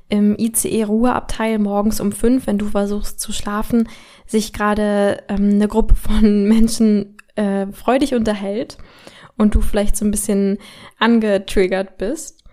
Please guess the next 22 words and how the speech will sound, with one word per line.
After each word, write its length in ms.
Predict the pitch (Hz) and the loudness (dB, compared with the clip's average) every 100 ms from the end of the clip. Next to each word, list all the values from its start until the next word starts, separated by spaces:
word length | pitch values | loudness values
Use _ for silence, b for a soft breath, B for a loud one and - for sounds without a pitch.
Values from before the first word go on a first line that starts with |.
| B B B _ | B B B _
Das 240 | 220 220 | -6 -6
geht 220 | - 220 - | -6 -8 -4
hin 260 | 262 269 | -2 0
bis 280 | 247 226 - | -2 -4 -8
zu 240 | - 233 | -8 -8
ausgewachsenen, 1400 | - 220 247 - 214 226 - - 214 214 214 214 202 208 - _ _ _ - | -4 -2 0 -2 -4 -10 -10 -6 -2 0 0 2 0 -4 -10 _ _ _ -4
ähm, 500 | 208 208 208 202 202 | 0 2 2 0 -2
bis 240 | 208 208 - | -2 -2 0
zum 180 | 220 | -2
ausgewachsenen 720 | - 226 - 220 214 - 214 | 2 2 2 -2 -4 -2 0
Streit 560 | 208 - - 208 233 254 | 0 -4 -8 -2 -2 0
in 100 | 208 | 0
deiner 220 | 208 202 | 0 0
Beziehung 680 | 196 196 - 254 226 226 262 B B B B _ | -2 -6 -6 -2 -2 -2 -6 B B B B _
und 300 | 233 269 254 | 4 4 0
dann 260 | 226 233 | 0 2
sogar 300 | 226 226 220 214 | 2 0 0 2
bis 360 | 226 - - | 2 0 -4
zu, 440 | - - 220 220 220 B B B - | -4 -2 0 -2 -4 B B B -2
ja, 220 | 208 214 | 0 0
diesem, 380 | 202 202 208 202 | 0 0 0 0
ähm, 440 | 202 202 196 196 | 0 0 0 -4